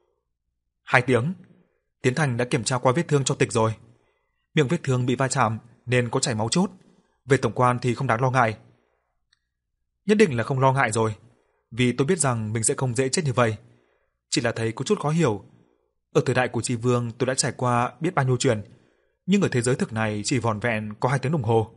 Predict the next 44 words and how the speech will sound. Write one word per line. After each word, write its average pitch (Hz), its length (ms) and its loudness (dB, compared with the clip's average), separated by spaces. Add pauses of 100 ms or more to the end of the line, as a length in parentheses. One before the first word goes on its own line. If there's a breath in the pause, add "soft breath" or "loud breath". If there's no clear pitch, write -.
(1160)
"Chúng 120 160 -4
ta 139 100 2
có 170 100 -2
rời 156 120 0
khỏi 113 140 -4
đây 127 140 2
luôn 135 120 4
không 139 120 -2
bác?" 165 200 0 (1000)
Bác 160 140 2
Hai 135 120 2
trả 123 120 -2
lời. 110 240 0 (840)
"Để 131 140 2
vết 175 140 0
thương 147 120 2
của 113 120 2
Tịch 120 180 0 (180)
ổn 123 140 2
định 123 120 0
hơn 127 140 -2
chút 180 180 0
đã 147 140 -2
rồi 143 160 0
tính." 135 240 2 (1400)
Tôi 196 100 2
nhìn 139 120 2
bác 190 120 0
gật - 140 -4
đầu, 113 240 0 (600)
tuy 135 100 2
nhiên 123 260 0
trong 175 140 -2
đầu 127 140 2
vẫn 127 140 -4
không 175 160 2
ngừng 135 160 2
hiện 120 180 -4
lên 123 120 0
hình 113 100 -2
ảnh 110 220 -2
của 107 120 -4
Tri 123 140 -2
Vương. 117 240 2